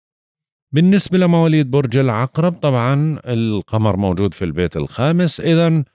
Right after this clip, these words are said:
هذا اليوم من الأيام المميزة بالنسبة لإلكم على المستوى العاطفي، مستوى تواصلكم مع الأحبة، مع الأبناء،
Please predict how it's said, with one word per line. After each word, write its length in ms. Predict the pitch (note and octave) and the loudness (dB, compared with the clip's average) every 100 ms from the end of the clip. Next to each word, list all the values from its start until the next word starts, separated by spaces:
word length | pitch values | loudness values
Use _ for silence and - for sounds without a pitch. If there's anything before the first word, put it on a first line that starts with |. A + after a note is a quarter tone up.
| _ _ _ | _ _ _
هذا 340 | C3+ D#3+ D3 D3 | 0 2 4 2
اليوم 580 | C3+ C3 C3 C3+ C3 - | 2 2 2 0 -4 -4
من 200 | B2 D3 | 0 2
الأيام 580 | C3+ F2 A#2 A2+ A2 A2+ | 2 0 -2 0 0 0
المميزة 760 | G#2+ F#2+ E2+ F#2+ G#2 G2+ F#2+ | 0 0 0 0 0 0 -2
بالنسبة 520 | F2+ E2 D2+ F2 - C#2+ | -4 -2 -4 -4 -6 -6
لإلكم 580 | C2 A2 A#2 D3+ E3+ | -4 -4 -2 -2 -2
على 160 | F#2 B1+ | -4 -10
المستوى 420 | - - - F#2+ | -14 -12 -2 0
العاطفي، 760 | F2 D2+ C3 - B2 - A#2+ A#2+ | 0 0 -2 -2 -6 -4 -4 -4
مستوى 460 | F2+ C2+ D2 D2 | -4 -8 -4 -4
تواصلكم 720 | - D#2 D#2+ - A2+ - G#2 D#2 | -2 -2 -2 -2 -4 -2 -2 -2
مع 120 | B1+ | -6
الأحبة، 720 | B1 - - C#3 A2+ B2 B2 | -10 -10 -6 -6 -4 -2 -2
مع 200 | A2 A1+ | -4 -8
الأبناء، 680 | A#1 A#2+ C#2 A#2 B2+ A#2+ | -12 -14 -4 0 0 -2